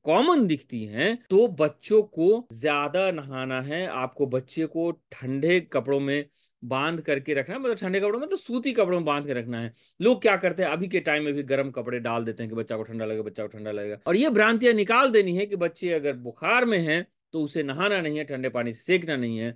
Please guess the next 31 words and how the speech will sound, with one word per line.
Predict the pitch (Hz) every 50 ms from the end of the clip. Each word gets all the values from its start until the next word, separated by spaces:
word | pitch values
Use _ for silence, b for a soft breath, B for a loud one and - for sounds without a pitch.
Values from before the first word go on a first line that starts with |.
| - -
आज | 143 170 190 190 180
के | - 202 185
टाइम | - 156 139 135 139
में | 143 143 135 127
बुखार | 127 123 - 131 127 127 127 123
का | 120 - 127 113 110
मेन | 107 110 107 110 135 175 208 226 226 202
कारण | 180 151 135 131 131 131 135
जो | 123 123 120
है, | 123 127 151 - _ _ _ -
बहुत | 175 214 220
सारे | 262 247 233
कारण | 226 196 180 175 175
हो | 170 147
सकते | 139 135 120 127 135
हैं, | 135 165 - _ _ _ _ -
लेकिन | 160 160 190 190
अभी | - 202 202 269 277
के | 240 240 202
टाइम | 175 165 156 151
में, | 156 156 143
गर्मियों | 143 135 139 139 135
के | 127
टाइम | 120 123 117 117
में | 123 120
मेन | 113 117 131 143 139 127
कारण | 120 110 110 113 110
हीट | 120 113 - 117
स्ट्रोक | 110 - - 156 156 -
होता | 165 160 - 170 160
है। | 165 180 196